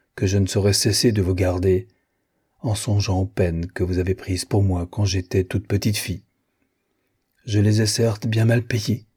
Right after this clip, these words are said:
J'ai bien mal récompensé les bontés dont vous m'avez comblé plus tard.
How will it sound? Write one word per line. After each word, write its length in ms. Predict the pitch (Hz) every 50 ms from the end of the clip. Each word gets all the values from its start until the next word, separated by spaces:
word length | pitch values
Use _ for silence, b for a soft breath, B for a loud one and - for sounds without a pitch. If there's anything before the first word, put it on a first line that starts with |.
| _ _ _ _ _ _ _ _ _ _ _ _ _ _ _ -
J'ai 240 | 135 - - 101 101
bien 180 | 98 104 104
mal 220 | 101 101 104 104 104
récompensé 640 | 104 107 113 107 117 107 101 - 110 107 - - 107
les 120 | 113 117
bontés 420 | 117 123 123 113 104 - 131 113
dont 200 | 101 98 101 92
vous 140 | 92 92 95
m'avez 240 | 95 95 92 98 98
comblé 420 | - - 101 95 95 95 98 95
plus 200 | 92 - - 101
tard. 400 | - - 95 90 90 101 - -